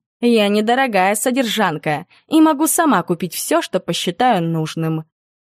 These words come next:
Пусть это будет не так роскошно. Перебьюсь. Хотя нет. Белье все-таки придется оставить. Я провела рукой по гладкому черному шелку.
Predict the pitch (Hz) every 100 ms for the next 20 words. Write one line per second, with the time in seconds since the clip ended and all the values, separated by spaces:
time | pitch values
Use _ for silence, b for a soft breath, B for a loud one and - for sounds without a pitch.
0 | _ - 359 - 233 214 202 214 202 -
1 | _ _ - 277 226 185 170 190 180 -
2 | 170 156 170 165 165 _ _ _ - 311
3 | 320 247 180 143 - - _ _ _ _
4 | - 254 330 269 165 156 _ _ _ _
5 | _ _ _ - 220 226 240 349 240 170
6 | 175 _ _ - - 175 160 156 170 160
7 | 170 180 _ _ - 247 254 202 254 -
8 | 262 202 - 170 156 160 160 - _ _
9 | _ _ _ - 202 190 196 190 190 190
10 | 214 214 180 - 170 180 165 - 170 165
11 | - 170 170 165 165 - 247 240 - 165
12 | 165